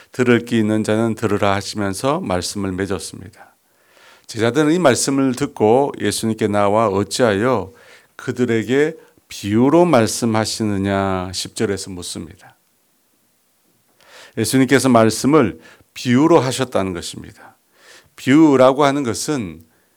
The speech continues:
하고자 하는 내용이 따로 있다는 것입니다. 즉, 몸통은 따로 있고 그것을 잘 이해할 수 있도록 익숙한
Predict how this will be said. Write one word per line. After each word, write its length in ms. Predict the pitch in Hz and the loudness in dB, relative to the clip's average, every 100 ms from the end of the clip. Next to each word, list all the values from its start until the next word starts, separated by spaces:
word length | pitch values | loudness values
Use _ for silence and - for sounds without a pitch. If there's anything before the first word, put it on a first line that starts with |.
| _ _ _ _ | _ _ _ _
하고자 500 | - 123 165 170 156 | -12 0 2 6 4
하는 260 | 139 147 | 6 2
내용이 600 | 139 104 107 120 135 143 - | 2 2 4 2 0 -4 -10
따로 480 | - 135 151 160 151 | -4 -2 -2 -2 -4
있다는 400 | - - 139 120 | -10 -2 0 0
것입니다. 600 | 101 90 - 85 - - _ _ | -4 -10 -14 -18 -20 -20 _ _
즉, 260 | - 135 143 - - | -4 -4 -4 -14 -2
몸통은 560 | 120 147 143 143 135 | 0 2 2 2 4
따로 300 | 135 139 139 | 6 6 6
있고 600 | 113 - 135 165 185 - _ _ _ | 2 0 2 2 2 -8 _ _ _
그것을 420 | - 120 147 156 131 | -14 -4 -2 0 -2
잘 380 | - 117 131 | 0 2 2
이해할 400 | 110 113 131 151 | 0 4 4 4
수 180 | 160 - | 0 -4
있도록 500 | 123 - 123 147 117 | -6 -4 -2 0 -2
익숙한 720 | 123 120 135 - 123 139 175 | -8 -6 -6 -4 -2 0 -2